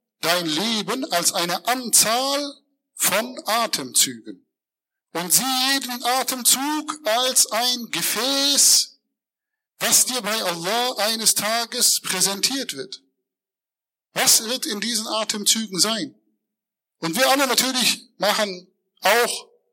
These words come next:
füllen leider diese Atemzüge mit Schlechtem. Aber dann sorgen wir wenigstens dafür, dass wir viele andere Atemzüge haben, die wir mit Gutem, mit Nützlichem, mit Hilfe für anderen gefüllt haben,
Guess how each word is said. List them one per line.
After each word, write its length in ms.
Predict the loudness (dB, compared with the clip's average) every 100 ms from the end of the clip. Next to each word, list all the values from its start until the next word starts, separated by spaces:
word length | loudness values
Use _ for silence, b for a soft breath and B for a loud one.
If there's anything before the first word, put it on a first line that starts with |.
| _
füllen 420 | -4 0 0 0 2
leider 340 | 2 4 0
diese 240 | 2 0
Atemzüge 600 | 0 -2 0 2 2 0
mit 160 | -2 0
Schlechtem. 500 | 2 2 0 -2 -8 -14 _ _ _ _ _
Aber 200 | -6 -2
dann 180 | -2 -2
sorgen 360 | 2 2 2 -2
wir 140 | -2 0
wenigstens 380 | 2 2 4 2
dafür, 500 | 2 -2 -2 -4 -8 -18 _ _ _ _ _ _ -4
dass 220 | 2 2
wir 400 | 4 2 0 -6 _
viele 440 | -6 -2 0 0 0
andere 360 | 0 0 0 2 0
Atemzüge 600 | 0 2 2 2 0 0
haben, 460 | 2 2 0 -4 -6 _ b b b
die 60 | -4
wir 240 | -2 0
mit 220 | -2 -4 -2
Gutem, 560 | -2 0 0 -2 -8 -16 -10
mit 260 | -6 -4 -2
Nützlichem, 720 | 0 2 2 4 0 0 -8 _ _ _ _ _ _ b b b b -6
mit 180 | 0
Hilfe 460 | 2 2 2 2 2
für 180 | 0 2
anderen 540 | 2 4 2 0 -2 -10 -20 _ _ _ _ _ _ _ _ -4
gefüllt 440 | 0 2 0 -2
haben, 220 | -4 -8